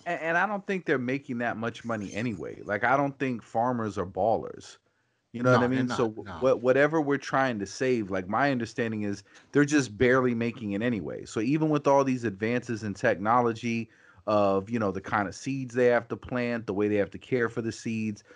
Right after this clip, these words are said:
Speaker 1: like you said, the, the loans they have to take out to get the equipment so that they can do it fast enough.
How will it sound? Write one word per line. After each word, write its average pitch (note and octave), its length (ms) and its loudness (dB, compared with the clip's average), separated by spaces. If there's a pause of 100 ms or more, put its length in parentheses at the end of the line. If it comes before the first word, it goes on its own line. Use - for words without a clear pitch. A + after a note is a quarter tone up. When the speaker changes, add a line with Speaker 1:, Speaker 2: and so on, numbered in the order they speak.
(180)
Speaker 1:
like A#2 200 2
you A2+ 60 -4
said, A2+ 380 4
the, F#2+ 320 2
the F#2 100 -2
loans A2 360 0
they A2+ 120 4
have G#2+ 180 4
to - 80 -20
take A2+ 260 -2
out A2 220 2
to G#2 60 -8
get G#2 200 -8
the G2+ 100 -4
equipment A2 540 -4
so A2+ 80 -8
that G2+ 200 -6
they G#2+ 100 -4
can G#2 180 -8
do G#2 140 0
it - 100 -4
fast B2 460 2
enough. A2+ 300 -4